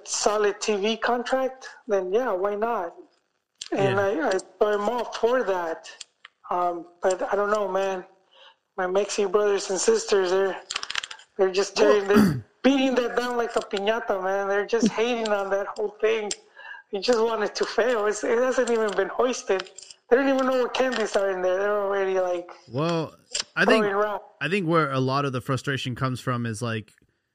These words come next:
Speaker 2: it's all this wasted energy and effort when they should be trying to get into Libertadores. And I'm not, I'm just saying Liga M X, but M L S too. You know, that's the c-, c-, the tournament that's gonna, you know, have more benefits. Uh, this one is fine.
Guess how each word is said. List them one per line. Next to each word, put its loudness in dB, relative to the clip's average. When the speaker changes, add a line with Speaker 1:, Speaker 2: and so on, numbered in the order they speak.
Speaker 2:
it's -4
all 2
this -2
wasted -2
energy -2
and -4
effort -2
when -4
they -4
should -2
be -2
trying -2
to -4
get -6
into -6
Libertadores. -4
And -2
I'm 0
not, 0
I'm -4
just -4
saying -2
Liga -2
M 0
X, -6
but -6
M -2
L -4
S -6
too. 2
You -2
know, 0
that's -2
the 0
c-, -12
c-, 0
the -2
tournament -2
that's -4
gonna, -4
you -6
know, -4
have -2
more -2
benefits. -6
Uh, -2
this 0
one 0
is -2
fine. -4